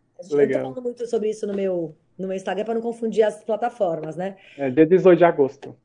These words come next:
Speaker 1: De, é, no, na Netflix, né?
Speaker 2: Uhum.
Speaker 1: É, a, a Larissa é,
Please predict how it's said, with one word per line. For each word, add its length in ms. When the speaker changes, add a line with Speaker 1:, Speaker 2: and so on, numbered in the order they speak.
Speaker 1:
De, 60
é, 360
no, 240
na 120
Netflix, 520
né? 180
Speaker 2:
Uhum. 340
Speaker 1:
É, 680
a, 220
a 20
Larissa 840
é, 80